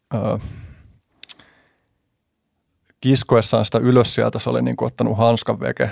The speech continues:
ja, ja laittanut käden sinne kylmään veteen, ja sit se oli niin kun, mitä, miinus kuusikymmentä astetta tai jotain. Niin, et sit kun se oli s-,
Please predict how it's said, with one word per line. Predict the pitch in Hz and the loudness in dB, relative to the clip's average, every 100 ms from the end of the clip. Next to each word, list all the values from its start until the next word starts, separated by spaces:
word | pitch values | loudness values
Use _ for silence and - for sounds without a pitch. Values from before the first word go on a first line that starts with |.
| - | -6
ja, | 120 - - | -12 -10 -16
ja | - - - | -18 -18 -14
laittanut | - - - - | -14 -12 -14 -8
käden | - - | -6 -6
sinne | - 117 | -8 -10
kylmään | 120 117 - - | -4 -2 0 0
veteen, | - - | -2 -2
ja | - | -4
sit | - - | -6 -8
se | |
oli | - | -6
niin | 85 - | -4 -6
kun, | - - - - | -8 -10 -10 -14
mitä, | 110 113 | -10 -6
miinus | - 117 120 | -2 0 0
kuusikymmentä | - 117 - - | 0 -2 -2 -6
astetta | 117 - - - | -6 -6 -14 -8
tai | - - | -6 -6
jotain. | 113 107 - _ _ _ _ _ - | -4 -6 -6 _ _ _ _ _ -4
Niin, | - - 117 | -2 0 -2
et | - - | -4 -2
sit | 117 - | -4 0
kun | 107 | 2
se | 113 | 4
oli | 113 | 4
s-, | - | 2